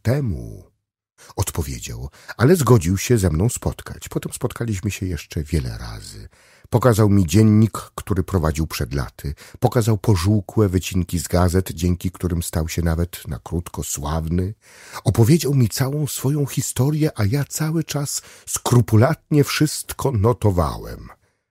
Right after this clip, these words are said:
Po prawie roku starań zdołałem, nie bez trudu,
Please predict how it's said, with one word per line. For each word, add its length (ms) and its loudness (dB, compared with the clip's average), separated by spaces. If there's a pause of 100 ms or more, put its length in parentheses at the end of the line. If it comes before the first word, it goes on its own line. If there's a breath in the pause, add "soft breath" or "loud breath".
Po 100 4
prawie 340 4
roku 360 4
starań 460 -2
zdołałem, 600 4 (120)
nie 160 6
bez 240 -2
trudu, 500 2